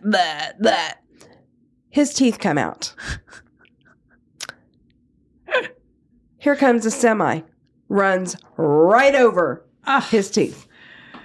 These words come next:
Speaker 1: Right
Speaker 2: that
Speaker 1: over
Speaker 2: was
Speaker 1: his
Speaker 2: the
Speaker 1: teeth.
Speaker 2: best.
Speaker 1: So, uh, now, I'm not with him. I, I forgot to
Speaker 2: I know.
Speaker 1: say this part of the story. I was not there. I, th-, I, this is being told to me secondhand when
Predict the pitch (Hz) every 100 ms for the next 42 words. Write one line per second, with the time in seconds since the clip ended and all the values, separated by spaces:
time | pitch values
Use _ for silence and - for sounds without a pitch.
0 | - 170 220 294 277 240 247 196 156 190
1 | - - - - - - - - 233 214
2 | - 208 156 220 - 277 370 233 190 160
3 | 76 - 180 170 - 220 220 160 - 226
4 | 320 349 202 220 185 180 196 143 147 92
5 | - 151 226 269 247 208 180 113 107 76
6 | - - 175 185 180 185 - - 160 -
7 | 90 156 196 220 220 220 196 202 190 180
8 | 180 175 160 156 139 127 120 - 165 143
9 | 143 143